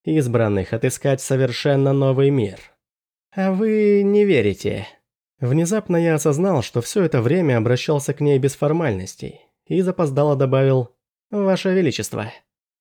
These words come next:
не имеет значения, что я думаю о последствиях такого финала.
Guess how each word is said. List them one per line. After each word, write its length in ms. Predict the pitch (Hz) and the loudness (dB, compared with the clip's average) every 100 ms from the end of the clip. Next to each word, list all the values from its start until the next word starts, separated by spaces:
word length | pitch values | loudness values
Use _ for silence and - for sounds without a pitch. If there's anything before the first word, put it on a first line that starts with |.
| _ _ | _ _
не 300 | 156 156 160 165 | -2 2 4 4
имеет 360 | 175 165 160 | 4 2 2
значения, 600 | 151 160 156 180 151 120 | 0 0 2 2 4 2
что 180 | 101 - | 0 0
я 140 | 120 117 | 0 2
думаю 360 | 123 120 117 | 2 2 2
о 60 | 120 | 2
последствиях 720 | 131 - 135 117 - 123 107 | 0 0 -2 0 0 0 0
такого 420 | - - 123 120 | -4 0 2 0
финала. 580 | - 135 127 101 92 | 0 0 0 -2 -6